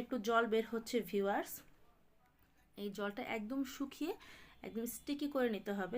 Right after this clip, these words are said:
তাতে করে কিন্তু আচারটা ভালো হবে। এভাবে কন্টিনিউ আপনারা নাড়বেন, আর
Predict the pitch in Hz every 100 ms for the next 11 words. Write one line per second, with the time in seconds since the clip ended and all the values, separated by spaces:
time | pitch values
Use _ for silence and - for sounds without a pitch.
0 | 247 190 214 220 214 208 220 240 202 196
1 | 190 202 208 202 196 151 - - - -
2 | _ - _ - - - - - _ -
3 | 196 214 208 226 240 262 254 233 226 220
4 | 214 202 190 196 262 - - - - -
5 | - - -